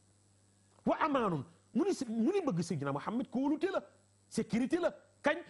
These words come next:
Mu ni, "min hawli yawmi liqaa'i", ci bisu daje ci tànge ba. Bis ba papa yi daw doom, doom daw baay, jabar daw jëkkër, jëkkër daw jabar, xarit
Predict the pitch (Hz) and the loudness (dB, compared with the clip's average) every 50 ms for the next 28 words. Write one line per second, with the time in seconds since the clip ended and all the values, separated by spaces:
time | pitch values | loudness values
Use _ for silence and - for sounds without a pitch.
0 | - - 208 226 233 240 240 269 311 320 240 180 233 226 220 208 202 214 269 381 | -6 -4 -2 0 2 2 2 2 2 2 2 4 2 2 2 0 0 0 -2 -2
1 | - - - - 208 214 226 269 262 262 262 254 269 294 269 254 277 302 - - | -4 -10 -6 -4 -2 0 2 2 2 2 0 0 0 0 0 0 0 -2 0 0
2 | 320 330 339 320 320 - - - - - - 427 392 370 403 - - 294 330 302 | 0 2 2 0 0 -2 -6 -12 -10 -6 -6 -4 -2 -2 -2 0 0 -2 0 0
3 | 285 277 277 - - - - 269 247 - 233 202 190 170 151 147 131 - - - | 0 0 0 -2 -4 -4 -4 -4 -2 0 0 0 0 0 -2 -2 -4 -6 -10 -12
4 | _ _ _ - - 151 196 214 - 214 226 - 226 214 - - 202 196 190 180 | _ _ _ -6 -2 -2 -2 -2 -2 -4 -2 -2 -2 -4 -2 -2 -2 -2 0 0
5 | 175 175 160 135 120 160 147 143 127 110 92 - _ _ - 160 160 226 240 240 | 0 0 -2 -2 0 0 0 0 -2 -4 -8 -14 _ _ -6 -2 0 0 0 0
6 | 226 226 190 214 202 185 165 139 151 143 139 123 110 104 - _ - 151 147 247 | 0 -2 0 0 0 0 0 -2 -2 -2 -2 -4 -6 -10 -14 _ -6 -2 -2 0
7 | 240 233 208 202 233 226 196 156 139 - - - 175 156 120 - - - - 165 | 0 0 -2 0 0 0 0 0 0 -2 -2 -2 -4 -4 -4 -6 -8 -4 -2 -2
8 | 262 202 - 262 233 233 240 220 202 165 202 190 170 143 123 - - - - - | -2 0 0 -2 0 0 -2 0 2 2 2 2 0 -2 -4 -6 -12 -14 -8 -2
9 | - 240 269 - | 0 0 0 0